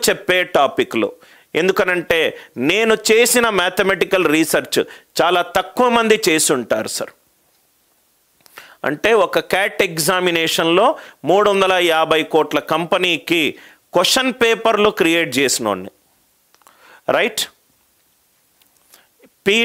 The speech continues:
ట్వంటీ, అక్యూట్ యాంగిల్డ్ ట్రయాంగిల్. ఫస్ట్ స్టెప్ ఏంటి సార్? ఎవరికైతే ఇంకొంచెం క్లారిటీ కావాలో, P by three less than or equivalent to C less than P by two. అంటే, twenty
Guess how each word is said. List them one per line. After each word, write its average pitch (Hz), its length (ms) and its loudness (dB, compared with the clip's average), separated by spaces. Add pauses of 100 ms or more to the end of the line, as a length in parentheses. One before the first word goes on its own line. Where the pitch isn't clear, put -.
(120)
ట్వంటీ, 147 400 0 (200)
అక్యూట్ 214 500 0
యాంగిల్డ్ 151 360 0 (100)
ట్రయాంగిల్. 104 340 -4 (320)
ఫస్ట్ 175 260 -2 (100)
స్టెప్ 190 360 0
ఏంటి 175 180 -4
సార్? 233 200 2 (200)
ఎవరికైతే 170 600 0 (180)
ఇంకొంచెం 185 480 -2 (100)
క్లారిటీ 143 400 0 (160)
కావాలో, 110 380 2 (460)
P 180 60 2 (220)
by 202 100 4 (180)
three 208 200 2 (100)
less 143 160 2 (100)
than 185 200 0
or 165 120 0
equivalent 135 520 -2
to 107 60 2 (420)
C 202 120 0 (200)
less 147 160 2 (180)
than 165 180 -2 (200)
P 123 100 0 (200)
by 113 100 2 (180)
two. - 100 -14 (560)
అంటే, 151 240 -2 (1500)
twenty 190 460 0